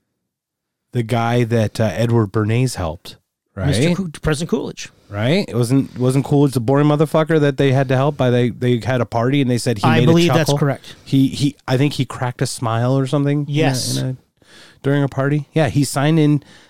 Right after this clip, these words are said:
Speaker 1: signed the Restriction Act, right?
Speaker 2: Yes.
Speaker 1: Reduce immigration ninety-seven percent.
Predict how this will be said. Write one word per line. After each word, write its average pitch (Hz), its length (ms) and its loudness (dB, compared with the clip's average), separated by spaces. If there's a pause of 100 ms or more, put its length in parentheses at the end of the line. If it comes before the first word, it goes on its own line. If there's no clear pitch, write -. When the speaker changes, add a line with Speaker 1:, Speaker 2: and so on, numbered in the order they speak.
(140)
Speaker 1:
signed 151 360 2
the 127 100 2
Restriction 117 800 -4
Act, - 500 -12 (680)
right? 120 300 -2 (160)
Speaker 2:
Yes. - 380 -4 (100)
Speaker 1:
Reduce 113 240 -2
immigration 120 380 -2
ninety-seven 113 360 -2
percent. 123 160 -6